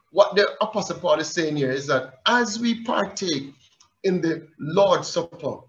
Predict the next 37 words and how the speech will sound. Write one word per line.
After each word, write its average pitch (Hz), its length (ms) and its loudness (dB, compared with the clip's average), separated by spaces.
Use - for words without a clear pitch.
the - 280 0
Holy 226 320 2
Communion, 160 680 -4
or 185 180 4
the 170 100 0
breaking 226 600 -2
of 202 240 -4
bread, 165 500 0
if 196 180 -2
you 180 120 2
may 160 180 0
call 156 480 -4
it 147 140 -6
so, 120 340 -6
he's 226 240 2
saying 185 220 4
that 127 240 -2
we 196 240 4
commune 247 1000 4
with 233 160 -2
the 240 120 0
blood 175 560 -2
of 180 240 -4
Christ 147 480 2
and 151 220 2
with 151 160 -2
the 165 80 -2
body 127 560 -4
of 117 160 -6
Jesus - 640 -12
Christ. - 680 -14
Now, 151 460 4
I 202 220 8
must 208 360 2
say 175 280 2
to 143 120 -4
you, 127 460 -4